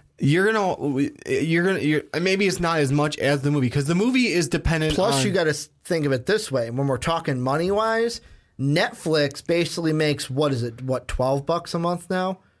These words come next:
Speaker 1: Yeah, yeah,
Speaker 2: or,
Speaker 1: something
Speaker 2: or
Speaker 1: like that.
Speaker 2: did it, or is it still ten? I don't even know, and I
Speaker 1: I don't
Speaker 2: pay
Speaker 1: remember.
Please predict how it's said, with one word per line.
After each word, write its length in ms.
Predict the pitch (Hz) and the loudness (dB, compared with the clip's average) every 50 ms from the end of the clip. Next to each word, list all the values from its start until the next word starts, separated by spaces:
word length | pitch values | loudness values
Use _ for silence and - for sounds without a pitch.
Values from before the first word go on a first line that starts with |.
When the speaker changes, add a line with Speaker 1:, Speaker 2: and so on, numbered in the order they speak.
| _ | _
Speaker 1:
Yeah, 100 | - 143 139 135 127 120 | 0 2 4 4 4 4
yeah, 200 | 117 117 - - | 4 4 4 4
Speaker 2:
or, 100 | - - | 2 2
Speaker 1:
something 200 | 131 127 123 - | 2 2 2 2
Speaker 2:
or 40 | - | 2
Speaker 1:
like 60 | - | 2
that. 200 | - - - - | 2 2 2 2
Speaker 2:
did 40 | 156 156 151 180 | 2 0 0 0
it, 60 | 175 | 0
or 320 | 165 175 185 165 165 165 165 | 0 0 2 2 2 2 2
is 140 | 151 143 | 0 -2
it 120 | 143 131 - | -4 -6 -6
still 220 | - - 180 151 | -4 -2 -2 -2
ten? 260 | - - - 160 143 - - - - - | -2 0 -2 -2 -2 -4 -8 -10 -4 -2
I 60 | 269 | 0
don't 100 | 320 330 | 0 0
even 240 | 254 208 160 156 156 | 0 -2 -2 -2 0
know, 240 | 160 170 170 160 151 | 0 2 2 2 2
and 100 | - - | 2 2
I 40 | 131 | 2
Speaker 1:
I 20 | |
don't 120 | 131 135 131 | 4 4 4
Speaker 2:
pay 60 | 127 | 2
Speaker 1:
remember. 260 | 120 113 113 113 110 | 2 2 2 2 2